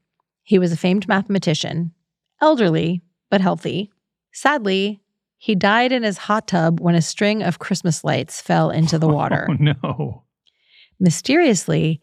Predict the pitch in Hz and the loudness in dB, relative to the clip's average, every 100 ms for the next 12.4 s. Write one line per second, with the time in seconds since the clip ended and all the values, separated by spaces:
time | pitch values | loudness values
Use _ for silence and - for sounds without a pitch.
0 | _ - 202 185 170 - 294 - 208 208 | _ -2 2 2 2 0 0 2 2 4
1 | 208 190 175 196 185 170 156 160 - 202 | 4 2 2 2 2 2 2 0 0 -2
2 | - 170 - 156 156 156 - - 160 151 | 0 -2 0 0 2 2 -2 -4 -4 -4
3 | - - 233 - 185 - - - _ _ | -4 -4 -2 -2 -4 -4 -10 -14 _ _
4 | _ _ _ - 262 220 - _ _ - | _ _ _ 0 0 0 -6 _ _ 0
5 | 208 202 190 196 233 285 240 240 - 170 | 2 2 0 0 0 0 0 -2 -4 -2
6 | 175 180 226 262 - 185 175 165 160 170 | 0 2 2 0 -2 0 0 0 0 -2
7 | - _ 180 180 180 175 160 - 226 269 | -6 _ 0 2 2 0 -4 -2 2 2
8 | 214 202 190 175 180 170 170 - - 180 | 2 2 2 0 0 0 0 -4 -2 0
9 | 165 - 202 208 190 175 170 165 147 127 | 0 0 2 4 4 4 4 2 0 -2
10 | 95 147 - - 185 170 160 156 - 190 | -4 -8 -12 -8 0 2 2 0 -2 2
11 | 180 180 165 156 151 147 156 170 160 139 | 2 2 0 0 -2 -2 -2 -4 -4 -8
12 | 135 - - | -10 -12 -16